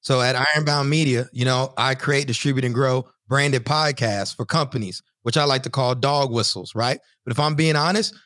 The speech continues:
I do it for veteran-owned businesses. Now, when I came to you during one of our coaching calls, I made the comment of, you know, "I was at this event this weekend and I met this guy at this tech startup"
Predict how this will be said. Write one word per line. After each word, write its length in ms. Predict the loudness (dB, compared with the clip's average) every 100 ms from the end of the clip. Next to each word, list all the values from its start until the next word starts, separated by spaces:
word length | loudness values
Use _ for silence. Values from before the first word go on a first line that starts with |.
| -2
I 100 | 0
do 180 | 2 2
it 100 | 2
for 100 | 0
veteran-owned 540 | 2 4 4 2 0
businesses. 540 | 0 0 -2 -6 -8 -12 _ _ _ -2
Now, 340 | 0 0 -2 -6 _ _ _
when 120 | -2 0
I 100 | 0
came 320 | 0 2 2
to 120 | 2
you 200 | 2 2
during 220 | 2 0
one 120 | 0
of 100 | 0
our 100 | 0
coaching 380 | 0 0 0 -2
calls, 440 | 0 0 0 0 -2
I 80 | 0
made 200 | 0 0
the 60 |
comment 420 | -2 0 0 0 0
of, 200 | 0 -2 -10 -20 _ -2
you 80 |
know, 100 | 0
"I 100 | 2
was 120 | 0 0
at 120 | 0
this 160 | 0
event 320 | 0 0 -2 0
this 160 | -2
weekend 560 | 0 -2 0 -2 0 -2
and 100 | -2
I 40 |
met 180 | 0 0
this 140 | -2 0
guy 180 | 2
at 100 | 2
this 160 | 0 0
tech 220 | 0 0
startup" 520 | 0 0 2 2 0